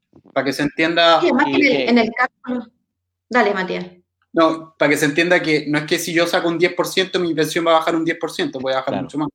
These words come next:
Speaker 3: Puede ser, mucho más.
Speaker 2: O sea, incluso, eh, dado que el, el, ese, eh, implica, cuando nosotros, eh, hacemos un retiro, así como cuando nos cambiamos de fondo, cuando nos cambiamos de A F P, le damos un mandato a nuestra A F P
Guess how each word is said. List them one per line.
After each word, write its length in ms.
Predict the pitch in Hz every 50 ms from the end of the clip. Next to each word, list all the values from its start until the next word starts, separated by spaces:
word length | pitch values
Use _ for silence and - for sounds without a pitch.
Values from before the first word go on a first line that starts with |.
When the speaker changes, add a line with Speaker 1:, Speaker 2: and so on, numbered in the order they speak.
| _ _ _ _ _ _ _ _ -
Speaker 3:
Puede 240 | - 104 98 90
ser, 120 | _ _ 101
mucho 220 | 104 113 - 107 101
más. 100 | - - -
Speaker 2:
O 40 | 247
sea, 180 | - 453 359 277
incluso, 720 | 214 233 240 269 392 403 - 294 247 208 185 185 - -
eh, 460 | - 202 196 190 190 185 185 180 180 185
dado 380 | 202 220 254 277 294 311 - -
que 420 | - 247 226 220 214 208 208 208
el, 260 | 202 208 202 196 185 -
el, 160 | 202 190 196
ese, 300 | 202 - - 220 - - -
eh, 80 | 202
implica, 640 | 202 - 220 220 - 247 285 294 320 320 302 269 -
cuando 200 | - 233 240 240
nosotros, 360 | 226 233 - 294 294 403 403 - - _ _ -
eh, 160 | 240 240 233
hacemos 360 | 226 220 220 - 277 285 311
un 100 | 320 311
retiro, 480 | 277 262 247 - 247 233 220 226 220 233
así 220 | 226 214 - 233
como 200 | 226 226 226 226
cuando 240 | 226 226 214 208 208
nos 160 | 202 202 185
cambiamos 400 | - 208 196 - 226 233 254 262
de 80 | 247 226
fondo, 400 | - - 247 233 226 202 196 190
cuando 180 | 190 202 202 202
nos 100 | 202 196
cambiamos 360 | - 202 202 220 240 277 254
de 60 | 294
A 20 |
F 180 | 285 285 277 254 285 -
P, 320 | 214 226 285 339 - _ _ - - - - - - -
le 100 | - 247 254
damos 220 | 302 349 415 427 415 427 403
un 60 | 349
mandato 460 | 302 262 240 220 226 240 277 - 311
a 20 |
nuestra 260 | 294 294 285 - 277 269
A 40 |
F 160 | 277 - 233 233
P 380 | 233 220 226 277 349 - -